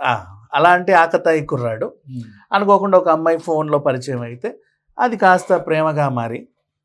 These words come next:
Speaker 1: ఏ, అలా వీళ్ళు వెళ్ళే టైంలో ఆ అమ్మాయి గొప్పింటి అమ్మాయి, మాది చాలా అగ్రకులం అని ఫీల్ అయ్యే ఆ ఇంటి మనిషి, వీడు after all ఒక వాచ్‌మ్యాన్ కొడుకేంటి, నా, మా ఇంటి అమ్మాయిని ప్రేమించడం ఏంటి అని తెలుసుకొని, అతని మీద,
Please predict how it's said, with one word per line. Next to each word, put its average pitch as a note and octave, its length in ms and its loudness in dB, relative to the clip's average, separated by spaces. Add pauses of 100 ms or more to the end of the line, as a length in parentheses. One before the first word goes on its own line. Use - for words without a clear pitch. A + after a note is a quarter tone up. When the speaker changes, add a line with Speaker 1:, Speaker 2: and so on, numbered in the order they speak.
(500)
Speaker 1:
ఏ, D4 40 -4
అలా F3+ 400 4
వీళ్ళు E3+ 240 0
వెళ్ళే D#3 220 2
టైంలో C3 500 -6 (380)
ఆ E3+ 140 4
అమ్మాయి F#3+ 460 2
గొప్పింటి E3+ 560 2
అమ్మాయి, D#3 640 0
మాది D3 360 -2
చాలా D3 200 6 (260)
అగ్రకులం D#3 640 0
అని D3 120 -8
ఫీల్ D3+ 300 -4
అయ్యే D3 160 -2
ఆ C#3 60 0
ఇంటి D3 320 -6
మనిషి, C3+ 480 -8 (720)
వీడు F3+ 460 2
after F3 320 4
all G3+ 100 6
ఒక F#3 100 2
వాచ్‌మ్యాన్ D#3+ 520 2
కొడుకేంటి, C#3+ 500 -4
నా, C#3+ 120 -6 (480)
మా B2+ 120 -4
ఇంటి D3 220 -2
అమ్మాయిని C#3 280 -4
ప్రేమించడం C3 500 -8
ఏంటి A#2+ 160 -8
అని A2+ 100 -10
తెలుసుకొని, A#2+ 440 -12
అతని D#3 280 -8
మీద, C#3+ 180 -8